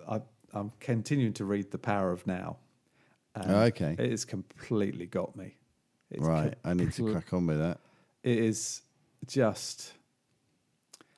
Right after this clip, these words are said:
Speaker 1: I mean, actually, I, I know this, this is a bit of a grand statement, and it's not that we don't know this stuff, 'cause that's part of the, I think the fact it's just kind of a, but it's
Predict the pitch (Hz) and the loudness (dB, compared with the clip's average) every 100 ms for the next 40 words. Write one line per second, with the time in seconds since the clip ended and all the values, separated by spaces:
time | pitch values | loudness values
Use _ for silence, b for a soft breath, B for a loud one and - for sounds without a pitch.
0 | - 170 226 - 185 202 - 98 - 107 | 4 6 6 6 2 2 0 0 0 0
1 | 113 113 127 135 131 113 - - 110 113 | 0 2 4 4 4 2 -2 -8 -8 -6
2 | - 107 104 104 101 104 - 104 120 - | -6 -6 -4 2 2 2 -2 -2 -4 -10
3 | - B B B _ - 113 120 - 170 | -14 B B B _ -2 2 2 2 2
4 | 180 131 123 110 - 120 117 117 110 117 | 4 6 4 4 2 2 6 6 6 6
5 | 117 113 - - - - - 127 170 - | 6 4 2 -6 -6 -4 0 2 2 -2
6 | - 127 104 98 - 107 - - - 120 | 2 2 4 0 -4 -6 -6 -4 -4 -4
7 | 104 - 120 - - - 98 - - _ | -4 -6 -10 -12 -12 -8 -8 -10 -18 _
8 | B B B B B _ 131 101 - - | B B B B B _ 4 4 -2 -12
9 | _ - 131 123 - | _ -4 -2 -2 -6